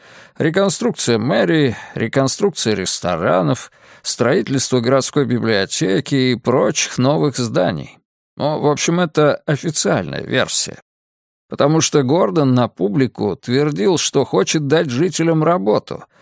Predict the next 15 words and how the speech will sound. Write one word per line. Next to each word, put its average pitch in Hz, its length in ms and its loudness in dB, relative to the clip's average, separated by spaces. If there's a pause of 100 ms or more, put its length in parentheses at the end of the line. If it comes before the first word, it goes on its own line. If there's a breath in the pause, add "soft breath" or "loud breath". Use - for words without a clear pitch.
(180 soft breath)
а 92 140 0
втайне 165 480 0
требовал 185 500 2
от 165 160 2
них 180 180 2
завышать 143 600 0
стоимость 123 560 0
услуг 156 500 -2
в 135 100 2
обмен 113 460 2
на 131 100 2
контракты. - 840 -6 (1300)
«Гордон 127 1080 0
брал 135 360 2
взятки?» — 135 1080 -2